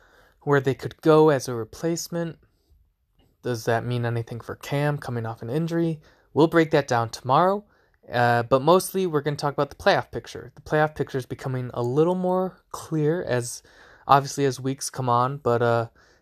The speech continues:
teams like the Bills at nine and three, could they win the division realistically? Could, uh, San Francisco really become the five seed after dominating the whole season? 'Cause that's where they are right now. But this episode, this recording, this podcast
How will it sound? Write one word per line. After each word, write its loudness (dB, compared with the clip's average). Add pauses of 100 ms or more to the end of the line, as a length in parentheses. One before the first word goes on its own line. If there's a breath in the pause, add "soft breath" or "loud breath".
teams -6
like -2
the -14
Bills 0
at -2
nine -2
and -8
three, -4
could -10
they 0
win -4
the -2
division -6
realistically? -6 (560 soft breath)
Could, 2 (480)
uh, -4
San -6
Francisco -8 (140)
really -2
become -6
the -4
five 0
seed -8
after -10
dominating -4
the -8
whole -10
season? -8 (440 soft breath)
'Cause -2
that's 2
where 2
they 4
are 2
right -2
now. -16 (380 soft breath)
But -6
this 4
episode, -2 (100)
this -4
recording, -2
this -2
podcast -4